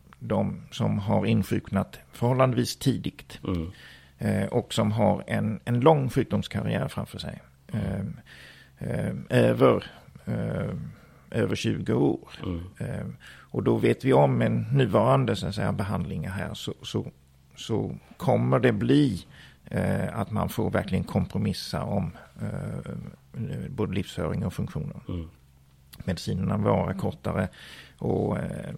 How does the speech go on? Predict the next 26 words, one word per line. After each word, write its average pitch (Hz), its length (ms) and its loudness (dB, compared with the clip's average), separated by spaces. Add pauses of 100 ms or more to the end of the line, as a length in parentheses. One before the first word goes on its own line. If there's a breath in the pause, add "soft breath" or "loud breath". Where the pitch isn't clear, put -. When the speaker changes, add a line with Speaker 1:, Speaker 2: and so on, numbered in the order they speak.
(120)
Speaker 1:
även 95 220 0
om - 80 0
man 101 140 0
kan 104 320 0
komma 104 260 0
långt 127 400 4
med 117 120 0
olika 95 280 -2
symptomatiska 92 680 -4
behandlingar - 500 -6
så - 160 -8
skulle - 240 -6
vinsten 110 340 0
vara 104 100 0
väldigt 101 260 -2
stor 131 460 0
att - 180 -6
om 92 60 -4
man - 140 -4
kunde, - 380 -4
så - 120 -6
att - 60 -6
säga, 104 220 -2
ersätta - 320 -6
de 104 160 -6
här. 107 100 -6